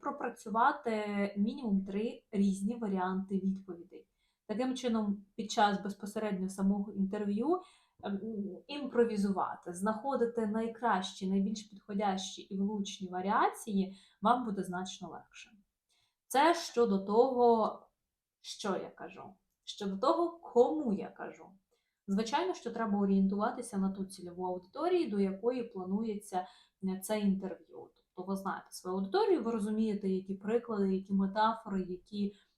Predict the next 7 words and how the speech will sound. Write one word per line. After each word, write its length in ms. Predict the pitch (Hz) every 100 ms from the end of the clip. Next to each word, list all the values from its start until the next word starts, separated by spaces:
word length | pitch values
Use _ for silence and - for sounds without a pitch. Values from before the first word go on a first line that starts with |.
| _ 233
додаткові 1040 | 208 233 226 233 - - 247 233 196 196
аргументи 600 | 190 185 190 214 262 202
можуть 460 | 175 196 190 190 -
переконати 640 | 180 175 180 180 190 190
аудиторію 640 | 170 165 170 175 180 170 170
в 140 | _ -
цьому. 140 | 190